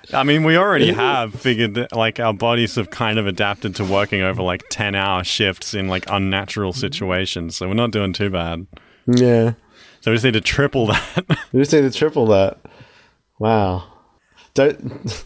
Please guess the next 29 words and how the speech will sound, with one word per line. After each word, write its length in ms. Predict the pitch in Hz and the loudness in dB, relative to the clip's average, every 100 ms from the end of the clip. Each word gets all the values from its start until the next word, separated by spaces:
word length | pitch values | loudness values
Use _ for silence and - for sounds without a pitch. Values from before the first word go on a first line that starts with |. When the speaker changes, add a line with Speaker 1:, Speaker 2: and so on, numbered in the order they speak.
| - - | -6 2
Speaker 2:
don't 240 | 120 123 | 2 4
tell 240 | 156 135 135 | 2 2 2
the 120 | 147 | 2
corporations. 1300 | 156 147 147 160 156 170 147 123 113 120 120 - - | 4 2 4 4 6 4 2 2 4 2 0 -4 0
Don't 200 | 131 139 | 2 4
give 160 | 147 147 | 4 4
'em 160 | 147 | 4
any 200 | 151 156 | 4 4
ideas. 760 | 156 151 147 165 131 120 123 - - - - | 4 4 4 4 6 4 0 -4 -16 -20 -4
Like, 160 | 107 - | -2 0
actually, 300 | 151 - 98 | 0 2 0
it's 100 | 95 | 2
more 140 | 120 | 2
efficient 380 | 117 160 175 101 | 2 2 2 0
if 140 | 87 - | 0 0
we 180 | 98 104 | 0 2
only 180 | 104 | 4
have 120 | 101 95 | 4 2
a 40 | |
hundred 260 | 104 95 92 | 0 0 0
days 440 | 87 85 98 117 - 127 - - | 0 0 -2 -6 -10 -10 -8 0
that 200 | - 117 | 4 4
are 60 | 180 | 4
big, 280 | 113 113 101 | 2 0 -4
<laughs> 140 | - | 0
that 120 | 117 | 2
are 60 | 107 | 2
big 220 | 113 107 | 0 2
days. 300 | 101 92 98 | 2 4 2